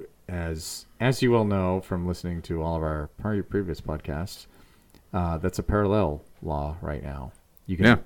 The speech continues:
Speaker 1: basically parallel tracks. You can choose one or the other. Uh, apparently, I was hearing the other day, there's really no in-between. You can't make your own column, like, a mix of proficiency and credit.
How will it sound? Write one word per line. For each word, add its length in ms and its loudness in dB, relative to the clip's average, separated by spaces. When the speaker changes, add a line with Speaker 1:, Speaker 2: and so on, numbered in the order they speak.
Speaker 1:
basically 280 2
parallel 360 0
tracks. 320 -2
You 80 -4
can 100 -6
choose 340 -4
one 140 -2
or 80 -2
the 140 -2
other. 300 -4
Uh, 680 -4
apparently, 360 2
I 40 4
was 120 -2
hearing 200 -2
the 100 -2
other 120 -4
day, 320 -4
there's 180 2
really 180 4
no 160 0
in-between. 640 -6
You 100 -4
can't 160 -6
make 180 -2
your 120 0
own 140 -2
column, 400 -2
like, 180 -4
a 60 -4
mix 500 -8
of 220 -8
proficiency 640 -4
and 120 -6
credit. 420 -4